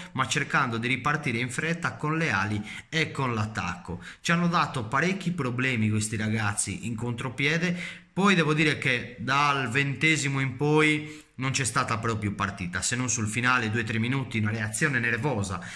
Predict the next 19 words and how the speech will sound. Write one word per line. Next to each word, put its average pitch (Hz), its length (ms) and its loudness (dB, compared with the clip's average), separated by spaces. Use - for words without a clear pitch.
da 107 160 0
parte 120 240 -2
del 147 120 0
Brescia 107 340 0
che 117 100 -4
voleva 104 440 0
cercare 123 500 2
a 107 80 0
tutti 107 220 -4
i 107 40 -4
costi 104 280 -4
il 98 80 -2
pareggio, 90 400 -4
pareggio 113 340 0
che 107 140 -2
giustamente 110 680 0
non 98 140 -2
è 98 40 0
arrivato. 87 640 -4